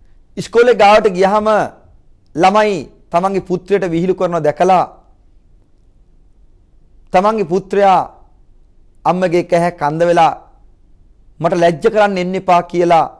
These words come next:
එදා කිව්ව දවස මහ වද වේදනාවක් වශයෙන් දුක් විඳ ස්වභාවය අම්මා ලියලා තියෙනවා. ඒ විතරක් නෙවෙයි.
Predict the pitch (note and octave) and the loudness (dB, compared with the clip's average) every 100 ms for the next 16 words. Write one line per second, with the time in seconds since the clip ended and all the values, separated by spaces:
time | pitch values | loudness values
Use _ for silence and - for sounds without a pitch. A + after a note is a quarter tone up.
0 | _ _ D#3 E3+ E3+ - F#3 G3 E3 D#3 | _ _ -2 0 -2 -8 -4 0 0 0
1 | D3+ E3 D3+ - _ _ _ _ _ D3+ | 0 -2 -2 -6 _ _ _ _ _ -8
2 | D#3 D3 D3 D3 D#3 D#3 C#3+ C#3 - C3 | -2 -2 -2 -4 -2 -2 -2 -4 -6 -8
3 | C#3+ C#3 B2+ B2+ D3+ - F#3 E3 D#3+ C3+ | -8 -10 -10 -12 -12 -12 -8 -8 -8 -8
4 | C3 C3 C3+ B2 - C3 C3+ B2+ B2+ A2 | -4 -2 -2 -6 -10 -10 -10 -8 -10 -12
5 | C2+ - - - _ _ _ _ - D#3+ | -18 -20 -20 -20 _ _ _ _ -6 -4
6 | D3 C3+ C3+ C3 C3+ | -2 -4 -6 -8 -8